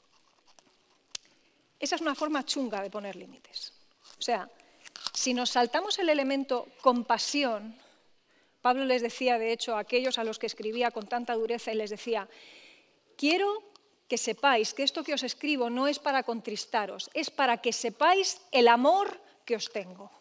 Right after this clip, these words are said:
Y Pablo sufría poniendo límites. Es como cuando los padres le decimos a nuestros hijos, "Mira, te estoy castigando, pero me duele más que a ti".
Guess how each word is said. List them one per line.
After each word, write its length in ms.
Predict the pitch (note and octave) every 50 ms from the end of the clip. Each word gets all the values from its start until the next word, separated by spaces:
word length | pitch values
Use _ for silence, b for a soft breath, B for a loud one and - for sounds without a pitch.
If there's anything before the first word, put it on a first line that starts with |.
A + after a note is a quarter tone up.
| _ _ _ _ _ _ _ _ _ - - - _ _ _ _ _ _ - - B B B B B B B B B B B B B B B B B B B B _ _ _
Y 80 | - A#3
Pablo 320 | - C#4+ D#4 D#4+ E4+ F4
sufría 580 | - - D4 B3 - - C4 D4+ D4 C4 A3+ G#3+
poniendo 380 | A3 A3 A3 A3+ A3+ A3 A3
límites. 420 | G#3 G#3 G#3 G3+ F#3+ F#3 - G#3 A3+
Es 80 | C4
como 180 | - D#4+ D4+ C#4
cuando 180 | C4+ B3+ B3
los 120 | A#3 A3 -
padres 280 | - C4 C#4 D#4+ D#4+
le 120 | D4+ B3+ A3+
decimos 360 | G#3+ G#3 - A#3+ C4 C4 C4
a 40 | B3
nuestros 380 | A#3 A3+ A3 - A3+ G3+ -
hijos, 240 | C4 B3 - C#4+ C4
"Mira, 300 | B3 C4 B3 A3 G3+ - - -
te 80 | G#3+
estoy 160 | G3 - D4 C#4
castigando, 640 | F#4+ F4+ - - C4 A#3 B3 C#4+ E4+ F4+ G4 G4 _
pero 180 | - A#3 G#3+
me 120 | G#3 G#3+ G#3+
duele 240 | A3 B3+ D4+ F4 E4+
más 180 | C#4 B3 A3+
que 140 | - - G#3+
a 40 | G3
ti". 200 | - G3+ F3+